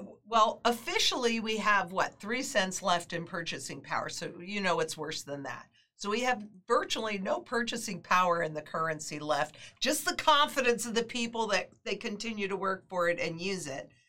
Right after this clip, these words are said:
And then on top of that, their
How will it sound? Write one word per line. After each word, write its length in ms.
And 280
then 240
on 240
top 340
of 100
that, 360
their 460